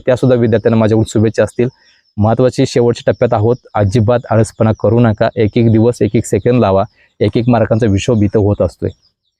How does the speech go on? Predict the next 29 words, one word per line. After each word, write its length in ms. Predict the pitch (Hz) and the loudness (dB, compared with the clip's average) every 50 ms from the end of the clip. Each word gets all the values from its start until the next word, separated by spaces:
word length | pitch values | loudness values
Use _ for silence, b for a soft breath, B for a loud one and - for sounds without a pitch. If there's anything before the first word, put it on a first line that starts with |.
| _ _ _ _ _ - | _ _ _ _ _ -6
एक 140 | 113 104 - | -4 -2 -2
एक 120 | 117 110 | -2 -2
मार्कांचा 400 | 123 117 107 101 - 113 104 - | 0 -2 0 0 -2 -2 0 0
हिशोब 320 | 107 104 101 - 131 113 110 | 0 0 0 0 0 0 0
इथं 140 | 101 - | 0 0
होत 200 | 104 95 92 - | 0 -2 0 -2
असतोय, 280 | 98 90 - - - 95 - - _ 104 | -2 -4 -4 -8 -10 -12 -12 -6 _ -2
लेखी 240 | 104 104 - - 117 | 0 0 0 0 -2
असू 200 | 110 - - 107 | -2 0 0 -2
दे 60 | 110 | -2
किंवा 180 | 107 - 113 110 | 0 0 -2 -2
फिजिकल 300 | - - 95 98 92 95 | 0 -2 -2 0 0 0
असू 240 | 92 90 85 - - | -2 -2 -4 -6 -10
दे. 300 | - - - - - - - - - | -12 -12 -14 -16 -18 -14 -8 -4 0
समजलं? 320 | - 123 131 127 123 147 - - - - - - - - | 0 2 2 2 2 0 -2 -6 -10 -8 -8 -8 -6 -4
So 60 | 120 | -2
खूप 200 | - 143 135 135 | -2 0 0 0
महत्त्वाचे 280 | 135 131 127 131 127 135 | 0 0 0 0 0 0
अपडेट 280 | 127 117 113 123 120 | 0 0 0 -2 0
तुम्हाला 240 | 135 120 120 131 127 | 0 0 2 2 2
देतोय. 360 | 120 117 113 104 - - 123 - - _ | 0 0 -2 -2 -2 -2 -4 -4 -4 _
ही 300 | _ _ 120 120 123 123 | _ _ 0 0 0 0
जी 200 | 113 113 120 123 | 0 0 0 0
सिरीज 360 | 123 - - 120 127 127 120 | 0 0 0 0 2 2 2
आहे 100 | 123 107 | 0 0
ती 120 | 101 - 120 | 0 0 0
अशाच 280 | 104 98 - - 117 | -2 0 -2 -4 -4
पद्धतीने 300 | - - 127 - - 117 | -2 -4 -4 -2 0 0
राहील. 160 | 117 117 123 | 2 0 0